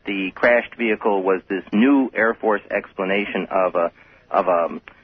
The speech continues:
detection device for Soviet nuclear testing. Absolutely not true. What I did say was I never believed the original weather balloon story, which does not convert into,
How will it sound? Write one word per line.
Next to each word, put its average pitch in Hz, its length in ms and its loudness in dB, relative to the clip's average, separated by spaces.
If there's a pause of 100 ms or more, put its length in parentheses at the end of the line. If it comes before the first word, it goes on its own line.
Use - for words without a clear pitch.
(600)
detection 127 520 0
device 101 400 2
for 95 180 -10
Soviet 107 320 0
nuclear 104 380 -2
testing. 110 500 0 (480)
Absolutely 123 560 0
not 107 220 2
true. 135 500 2
What 110 160 2
I 104 80 2
did 135 300 -2
say 123 120 4
was 104 300 4
I 104 60 -2
never 107 220 0
believed 92 320 -4
the 101 60 0
original 98 560 0
weather 143 280 4
balloon 92 400 -4
story, 90 320 0
which 92 200 -10
does 98 140 -6
not 110 240 0
convert 113 540 0
into, 90 560 -4